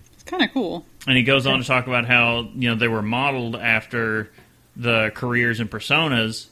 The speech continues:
Speaker 2: of these rappers. And that's when he's like, well, and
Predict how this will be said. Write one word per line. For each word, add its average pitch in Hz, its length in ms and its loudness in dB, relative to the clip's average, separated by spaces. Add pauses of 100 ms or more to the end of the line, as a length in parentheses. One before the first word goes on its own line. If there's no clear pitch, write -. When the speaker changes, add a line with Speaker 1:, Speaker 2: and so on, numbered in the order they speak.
Speaker 2:
of 117 140 -10
these 104 160 -8
rappers. 131 560 -2 (800)
And 127 120 -2
that's 123 220 2
when 131 160 2
he's 117 80 0
like, 113 160 0
well, 127 380 -2
and 117 320 0